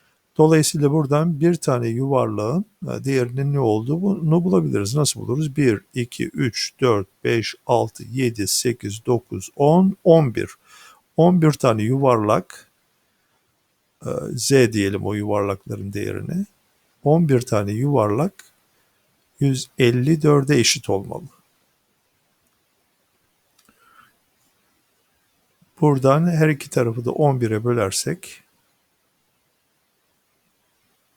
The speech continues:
on bire bölersek ne yapıyor? Yüz elli dört,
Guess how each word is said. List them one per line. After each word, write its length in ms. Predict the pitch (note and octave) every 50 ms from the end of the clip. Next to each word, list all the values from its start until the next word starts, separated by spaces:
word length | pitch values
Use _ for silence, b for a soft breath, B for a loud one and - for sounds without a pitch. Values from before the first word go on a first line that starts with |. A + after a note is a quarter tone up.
| _ _ _ _ _ _ _ _ _ _ -
on 260 | - B2 A#2 A#2 A2+
bire 220 | A2 G#2+ G#2+ G#2+ A#2
bölersek 560 | A#2+ A2+ G#2 G2+ G2 G2 - - D3 C#3+ -
ne 140 | D3+ C#3 B2
yapıyor? 840 | G#2+ G#2 G2 _ - - G2+ A2+ D3 E3+ E3+ - - - - - _ _ _ _ _ _ _ _ _ _ _ _ _ _ _ _ _ _ -
Yüz 240 | - A#2+ A2 G#2+ A2
elli 380 | - A2 G#2+ - - - - -
dört, 580 | - - - - - - _ - - - -